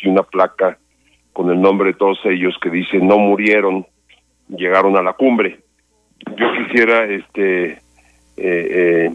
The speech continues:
también comentar que todos estos cuarenta y cinco mil muertos y los que faltan, desgraciadamente, pues, son mexicanos que, que han,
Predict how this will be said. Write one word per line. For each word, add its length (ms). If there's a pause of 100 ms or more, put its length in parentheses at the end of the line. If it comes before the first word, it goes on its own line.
(140)
también 300
comentar 560
que 100
todos 380 (180)
estos 360 (180)
cuarenta 380
y 60
cinco 300
mil 460
muertos 480
y 60
los 180
que 420
faltan, 480 (640)
desgraciadamente, 800
pues, 240 (640)
son 240
mexicanos 540 (100)
que, 400 (1120)
que 120
han, 520